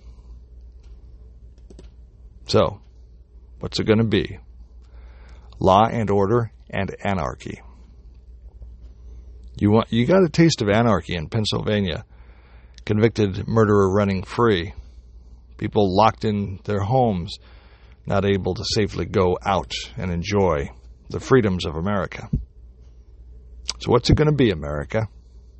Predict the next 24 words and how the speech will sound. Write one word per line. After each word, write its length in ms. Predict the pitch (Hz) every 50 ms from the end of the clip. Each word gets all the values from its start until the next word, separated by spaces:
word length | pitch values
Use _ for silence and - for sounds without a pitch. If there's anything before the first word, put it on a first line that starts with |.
| - - - - - - - - - - - - - - - - - - - - - -
Are 140 | - 92
we 80 | 95 98
gonna 180 | 104 120 120 113
have 120 | 113 107
law 200 | 113 110 113 113
and 100 | 113 110
order, 360 | 107 104 104 110 113 117 110 - - - - -
or 220 | - - - 82 85
are 60 | 87
we 100 | 90 90
gonna 160 | 104 107 104
have 160 | 98 104 98
anarchy? 540 | 95 90 80 71 60 50 - - - - - - - - - - - - - - - - - - - - - - - - -
I 120 | - 92
prefer 340 | 90 - 101 - - 98 90
law 220 | 90 90 87 85
and 80 | 85 85
order. 360 | 87 87 82 67 57 50 - - - - - - - - - - - - - - - - - - - - - - - - - - - - - -
We 120 | - - 104
need 120 | 107 101
to 60 | 92
back 280 | 87 - 104 107 113 -
the 80 | - 127
blue. 400 | 113 117 113 95 82 80 90